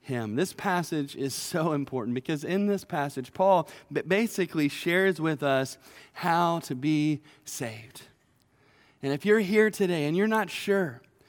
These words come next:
if you are a Christian, if you're not sure of where you stand with God right now, I, I'm praying for you. I pray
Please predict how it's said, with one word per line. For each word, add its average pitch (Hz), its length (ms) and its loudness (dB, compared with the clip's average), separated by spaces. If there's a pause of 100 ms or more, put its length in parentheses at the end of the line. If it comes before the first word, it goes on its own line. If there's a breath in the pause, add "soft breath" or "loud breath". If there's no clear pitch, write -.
(260 soft breath)
if 185 240 2
you 185 180 0
are 160 400 -6
a 139 60 -6
Christian, 131 420 -6
if 131 140 -6
you're 226 100 0
not 226 220 -2
sure 175 480 2 (240 loud breath)
of 156 160 0
where 190 260 4
you 185 240 0
stand 175 560 -4
with 156 220 -8
God 147 400 -4 (240 loud breath)
right 170 280 -4
now, 147 220 -4
I, 175 240 -4
I'm 180 80 -6
praying 196 460 0
for 190 120 -4
you. 190 200 2
I 160 80 4
pray 190 440 6